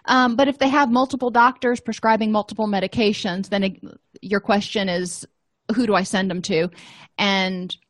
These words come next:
you know, the que-, that's a really good question.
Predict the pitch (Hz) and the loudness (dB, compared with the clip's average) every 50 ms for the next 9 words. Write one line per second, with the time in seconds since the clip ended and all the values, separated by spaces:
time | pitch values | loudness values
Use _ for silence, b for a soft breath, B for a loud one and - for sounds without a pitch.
0 | _ _ _ _ _ _ _ - - _ - 214 233 240 214 220 208 196 214 - | _ _ _ _ _ _ _ -20 -16 _ -4 0 0 2 2 2 2 0 0 0
1 | - 233 226 233 - - _ - - - _ _ _ _ _ _ _ _ _ - | 2 2 2 2 -2 -6 _ -20 -20 -20 _ _ _ _ _ _ _ _ _ -4
2 | 202 196 208 208 - 220 190 202 202 190 196 170 175 190 190 175 - - 185 208 | 0 0 0 0 0 -2 -2 -2 -2 -2 -2 -4 -4 -4 -4 -4 -2 0 0 0
3 | 214 - - 233 226 233 | 0 0 0 0 0 0